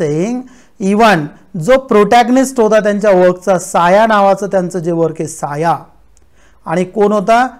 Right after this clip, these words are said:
स्कारफेस जो दिसला यंग असा लिओपार्ड होता, and that is nothing but the black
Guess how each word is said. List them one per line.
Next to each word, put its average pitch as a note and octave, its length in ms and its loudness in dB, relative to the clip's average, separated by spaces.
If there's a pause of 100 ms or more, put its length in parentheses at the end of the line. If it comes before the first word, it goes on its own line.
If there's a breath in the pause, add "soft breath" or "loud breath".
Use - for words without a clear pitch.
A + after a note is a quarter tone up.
(140)
स्कारफेस G3+ 1000 0
जो G3+ 240 -2
दिसला F3+ 400 -4
यंग G3 480 -2
असा G3+ 240 -2
लिओपार्ड F3 500 -2
होता, F#3+ 320 -4 (560 soft breath)
and F3+ 120 -2
that F3 200 0
is F3+ 120 0
nothing F3+ 340 -2
but E3+ 120 0
the E3+ 140 0 (180)
black F#3 200 2